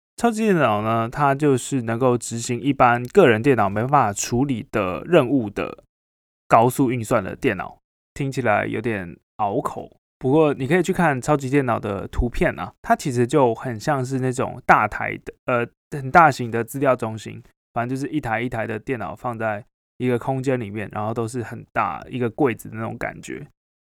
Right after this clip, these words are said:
现在的超级电脑呢，基本上它的运算的速度都可以达到每秒一兆次以上，所以你就可以知道它的运算速度是多快了。那既然超级电脑都已经这么快了，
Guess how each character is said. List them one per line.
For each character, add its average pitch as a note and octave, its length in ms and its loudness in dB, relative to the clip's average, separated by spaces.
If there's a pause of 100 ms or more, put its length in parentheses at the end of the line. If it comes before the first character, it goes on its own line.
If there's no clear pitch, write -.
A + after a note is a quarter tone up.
(300)
现 F3 300 0
在 D#3+ 240 8
的 B2 240 4
超 D3+ 160 -2
级 C#3+ 140 -4
电 C#3+ 160 0
脑 G#2 160 -2
呢， G2 280 -4 (180)
基 C#3+ 200 2
本 G#2 240 0
上 A2+ 580 2 (160)
它 G3+ 160 2
的 E3 200 4
运 F#3+ 180 0
算 F3 140 4
的 A#2+ 80 2
速 D#3 160 4
度 B2+ 120 -2
都 D3+ 140 0
可 C#3+ 140 -4
以 G#2+ 40 0
达 G2+ 220 -2
到 A#2+ 220 4
每 G#2+ 240 -6
秒 A#2 360 -2 (120)
一 B2 160 -10
兆 C#3+ 280 4
次 C#3 240 -6
以 A2+ 160 -12
上， A#2 300 0 (680)
所 D3 120 6
以 C3+ 60 4
你 A2+ 60 -4
就 B2+ 120 2
可 A#2 100 -2
以 A2 60 -2
知 G#2+ 100 -8
道 A2+ 140 2
它 A2+ 160 -6
的 G#2 260 -8 (280)
运 C3 120 -4
算 A#2 160 -2
速 A#2+ 160 -2
度 A2+ 280 -4
是 - 120 -6
多 A#2 220 2
快 A2 220 0
了。 - 200 -14 (420)
那 D3+ 120 2
既 D#3+ 160 -2
然 B2+ 180 4
超 D3 160 2
级 C3 120 -4
电 B2 160 -2
脑 G#2+ 160 -2
都 C3 180 2
已 A#2 40 0
经 A2+ 140 -6
这 C#3 80 -2
么 A2 120 -2
快 G#2 240 0
了， - 120 -8